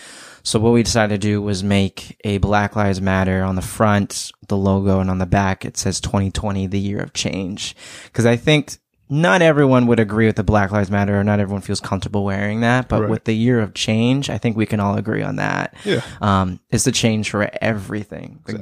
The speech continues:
Speaker 1: good, the bad, everything's changing this year. So all the proceeds are getting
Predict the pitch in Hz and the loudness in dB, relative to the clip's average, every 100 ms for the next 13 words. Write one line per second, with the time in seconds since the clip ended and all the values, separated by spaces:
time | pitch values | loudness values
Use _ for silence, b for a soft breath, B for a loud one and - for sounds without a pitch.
0 | 113 127 127 113 107 104 110 113 110 107 | 4 6 4 2 -4 0 2 2 2 -2
1 | - _ _ _ _ - 131 110 107 104 | -6 _ _ _ _ -6 -2 -2 -2 -4
2 | 107 107 98 - 104 107 104 104 101 - | -4 -6 -8 -10 -10 -10 -10 -10 -10 -8
3 | 107 101 - B B B B - 117 107 | -8 -8 -10 B B B B -2 2 2
4 | 107 - 131 135 143 139 127 117 110 117 | 0 -2 2 4 4 2 2 0 0 -4
5 | 110 110 107 104 | -4 -4 -4 -6